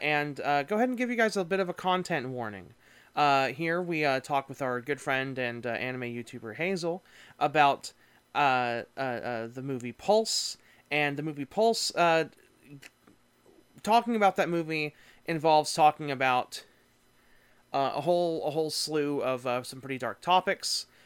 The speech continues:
uh, uh, most of which concerning suicide and, uh, some depictions of suicide. And, uh, we also kind of get into the, uh, uh, to, to a sort of, uh,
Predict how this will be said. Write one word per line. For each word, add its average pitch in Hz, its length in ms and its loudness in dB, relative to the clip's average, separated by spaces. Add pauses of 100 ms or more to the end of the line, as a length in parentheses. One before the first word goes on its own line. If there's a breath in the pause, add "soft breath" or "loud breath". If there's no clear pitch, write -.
(180 soft breath)
uh, 135 320 2
uh, 123 240 0
most 147 320 -2
of 131 80 -8
which 139 220 -4
concerning 117 580 -8
suicide 160 840 2
and, 123 440 -4
uh, 117 380 -2
some 117 240 -12
depictions 139 760 -6
of 120 440 -6 (420 soft breath)
suicide. 123 760 -2 (360 soft breath)
And, 139 500 -2
uh, 135 160 0
we 151 100 0
also 185 240 0
kind 185 220 -2
of 160 80 -4
get 160 160 -2
into 151 440 -6
the, 131 520 -6 (920 soft breath)
uh, 117 40 -4
uh, 107 880 -4 (220)
to, 143 160 -12
to 156 220 -8
a 147 60 -4
sort 180 260 -2
of, 143 300 -6 (960 soft breath)
uh, 123 460 -2